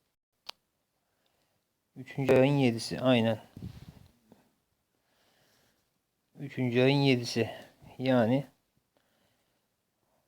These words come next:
Ocak, Şubat, Mart ayıydı. Şimdi arkadaşlar, baydı biliyorum ama, <laughs> e, bilgisayar kasıyor, yapacak bir şey yok.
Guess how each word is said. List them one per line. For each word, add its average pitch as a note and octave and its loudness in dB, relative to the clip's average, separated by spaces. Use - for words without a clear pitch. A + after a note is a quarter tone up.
Ocak, B2 -6
Şubat, C3+ 2
Mart B2+ 6
ayıydı. G2 0
Şimdi C#3+ -2
arkadaşlar, B2+ 4
baydı B2+ 6
biliyorum C3+ 6
ama, D3+ 6
<laughs> - -10
e, A#2 2
bilgisayar B2 4
kasıyor, - 2
yapacak B2 2
bir - -12
şey C3 4
yok. C3+ 4